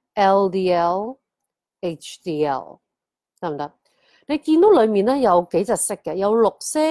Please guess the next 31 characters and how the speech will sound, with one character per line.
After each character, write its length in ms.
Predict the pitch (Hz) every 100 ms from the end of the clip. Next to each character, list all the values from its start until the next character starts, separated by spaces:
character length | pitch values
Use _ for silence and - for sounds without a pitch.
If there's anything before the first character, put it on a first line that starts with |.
| 311
有 160 | - 185
啡-， 220 | - 254 -
誒， 140 | 180 170
藍 260 | 143 151
色， 160 | 165 269
有 180 | 208 185
黃 300 | 156 135 143
色， 140 | -
有 340 | 208 160 156 220 _ _ _ _
紫 260 | - 170 170
色， 160 | 185 202
就 80 | - _ _ _ _ _ - 196
係 60 |
因 200 | 196 277
為 260 | 247 160 143
其 100 | 165
實 120 | 147
佢 100 | 170
裏 120 | 160 156
面 160 | 147
有 120 | 151
好 380 | 151 - 151 143
多 320 | 180 185 190 -
唔 200 | 185 147
同 240 | 151 131
嘅 60 | 131
嘢 240 | 143 139
喺 80 | 139 156
裏 60 | -
面 160 | -
嘅， 100 | -